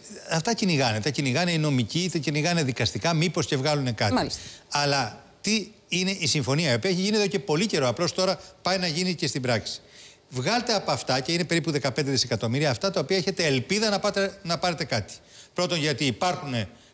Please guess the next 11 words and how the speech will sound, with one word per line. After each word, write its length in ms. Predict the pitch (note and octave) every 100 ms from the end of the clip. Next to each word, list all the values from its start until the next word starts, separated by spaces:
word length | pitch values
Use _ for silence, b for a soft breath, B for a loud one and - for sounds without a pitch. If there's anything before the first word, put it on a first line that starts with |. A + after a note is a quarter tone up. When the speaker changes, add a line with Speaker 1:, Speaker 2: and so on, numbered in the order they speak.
| -
Speaker 1:
κάποιοι 340 | E3 G3 D#3+
που 140 | - E3+
έχουν 240 | G#3+ G3+
ακόμη 340 | D#3+ E3 D3 A#2+
χρήματα 380 | C3+ A#2+ A2+
να 80 | A2+
σα-, 160 | G#2 A#2 B B
να 100 | -
τους 100 | G#2+
τα 100 | A#2+
πάρετε. 420 | G#2 B2+ F#3+ A#3